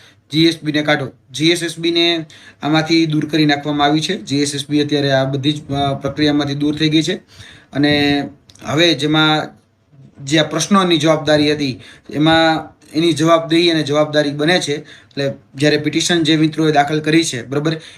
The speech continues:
એ પિટિશનના જવાબ રૂપે, અ, જવાબ આપવામાં આવશે અને એમાં ન્યાયતંત્ર સમક્ષ ગૌણ સેવા જવાબ આપશે. તમારું ફિઝિકલ ગ્રાઉન્ડ છે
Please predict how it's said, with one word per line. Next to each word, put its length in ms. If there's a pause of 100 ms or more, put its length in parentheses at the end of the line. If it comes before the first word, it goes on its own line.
(100)
એ 100
પિટિશનના 540
જવાબ 300
રૂપે, 280 (500)
અ, 60 (680)
જવાબ 280
આપવામાં 400
આવશે 240
અને 320
એમાં 560
ન્યાયતંત્ર 500
સમક્ષ 480
ગૌણ 380
સેવા 240
જવાબ 220
આપશે. 240 (480)
તમારું 200
ફિઝિકલ 420
ગ્રાઉન્ડ 320
છે 360